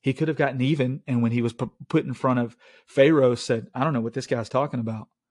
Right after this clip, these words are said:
you know, and I'm sure that that, that cupbearer, there would have been some trouble for him. But you know what? He didn't, because he was blessed with a gift from God. And he said, "You know what? I'm gonna use my gift to the best of my ability for you, Lord."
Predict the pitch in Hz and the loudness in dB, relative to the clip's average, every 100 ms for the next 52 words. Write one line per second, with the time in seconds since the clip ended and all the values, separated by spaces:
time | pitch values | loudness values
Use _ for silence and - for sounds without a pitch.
0 | _ _ _ - 123 113 117 123 110 - | _ _ _ -6 -2 0 0 0 -2 0
1 | 147 143 117 127 123 - 131 127 - - | 2 2 2 0 0 -6 -10 -8 -6 -4
2 | 131 127 123 123 127 123 127 123 - 165 | -2 -2 0 -2 -2 -2 -4 -4 -4 -2
3 | 147 - 117 147 113 101 _ _ _ _ | -2 -6 -4 -2 -2 -8 _ _ _ _
4 | _ _ - 127 127 120 117 127 117 135 | _ _ -8 -6 -2 0 0 0 -2 -2
5 | 165 - _ _ _ _ _ 139 135 117 | -2 -8 _ _ _ _ _ -4 -2 -2
6 | 127 120 110 143 127 120 131 - 135 110 | -2 -2 -4 -4 -2 0 -2 -4 -6 -2
7 | 135 139 - 156 156 160 151 127 _ _ | -2 -2 -6 -4 -2 -2 -4 -8 _ _
8 | _ _ - 120 113 - 123 113 117 117 | _ _ -6 -2 -2 0 0 0 0 0
9 | 131 143 131 131 123 113 123 131 120 117 | 0 0 -2 0 -2 0 -4 -2 -4 -6
10 | 107 127 120 117 113 117 - 120 113 117 | -4 -4 -4 -10 -8 -8 -4 -4 -2 -2
11 | 120 113 - - 135 117 127 147 107 110 | -2 -2 -6 -4 -4 -4 -4 -4 -4 -10
12 | 110 | -12